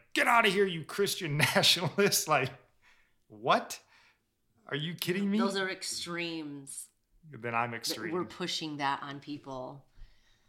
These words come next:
Speaker 2: But anyway, I think we should jump into the other article. We have time.
Speaker 1: We do. I just wanna make one last point, 'cause they
Speaker 2: Oh,
Speaker 1: say,
Speaker 2: okay.
Speaker 1: um,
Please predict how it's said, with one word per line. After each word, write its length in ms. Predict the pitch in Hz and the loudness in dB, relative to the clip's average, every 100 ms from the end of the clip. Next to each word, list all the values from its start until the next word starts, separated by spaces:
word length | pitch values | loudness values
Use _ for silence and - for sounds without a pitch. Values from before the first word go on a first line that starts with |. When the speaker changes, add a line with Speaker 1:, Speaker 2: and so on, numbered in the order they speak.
| _ - _ _ - | _ -20 _ _ -14
Speaker 2:
But 280 | 143 135 - - | -12 -12 -10 -2
anyway, 360 | 254 269 185 160 | 0 2 2 2
I 80 | 226 | 2
think 180 | 277 | 0
we 80 | 202 | -2
should 220 | - 185 | -2 -2
jump 180 | 175 160 - | -4 -6 -8
into 100 | 156 | -8
the 80 | 143 | -6
other 140 | 156 | -6
article. 460 | 127 160 156 160 156 | -6 -8 -10 -12 -10
We 80 | |
have 100 | 151 | -10
time. 440 | - 151 143 147 143 _ _ _ _ - | -8 -8 -8 -12 -18 _ _ _ _ -2
Speaker 1:
We 160 | 185 175 | 2 8
do. 260 | 220 208 | 10 12
I 100 | 170 | 10
just 220 | 180 214 | 8 6
wanna 140 | 202 185 | 6 6
make 200 | 175 143 | 2 0
one 140 | 170 | 0
last 220 | 165 147 | 2 2
point, 140 | 170 156 | 0 -2
'cause 80 | 143 | 2
they 60 | |
Speaker 2:
Oh, 100 | 196 185 | 4 4
Speaker 1:
say, 60 | |
Speaker 2:
okay. 160 | 180 151 | 4 4
Speaker 1:
um, 500 | 139 135 131 127 | 4 4 2 -2